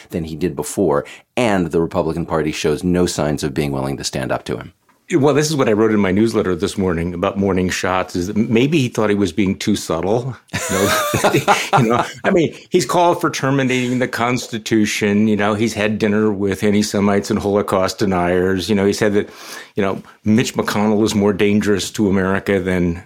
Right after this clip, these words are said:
Speaker 2: China or Russia. He's, he's gone from inciting to celebrating the January sixth insurrectionists. I mean, he even recorded a song with a choir of imprisoned rioters. And maybe he thought, you know, "This is just not clear enough. My threats, my anger's not clear enough, so I have to go down to Waco.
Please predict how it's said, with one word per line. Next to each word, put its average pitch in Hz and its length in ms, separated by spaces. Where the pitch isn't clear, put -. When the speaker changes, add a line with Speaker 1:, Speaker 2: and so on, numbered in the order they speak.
Speaker 2:
China 101 380
or 95 340
Russia. 92 420
He's, 90 240
he's 123 160
gone 123 280
from 107 440
inciting 107 640
to 92 360
celebrating 104 760
the 101 100
January 98 440
sixth - 360
insurrectionists. 98 720
I - 20
mean, 95 140
he 98 80
even 101 260
recorded 107 460
a 101 60
song 98 480
with 101 120
a 95 60
choir 95 640
of 95 360
imprisoned 107 500
rioters. 90 500
And 151 160
maybe 190 180
he 214 80
thought, 151 240
you 135 80
know, 143 120
"This 165 200
is 175 120
just 151 200
not 143 220
clear 165 400
enough. 98 240
My 117 160
threats, - 720
my 117 180
anger's 147 440
not 131 180
clear 147 200
enough, 135 100
so - 140
I - 20
have 131 120
to 165 60
go 147 120
down 139 160
to 123 80
Waco. 110 800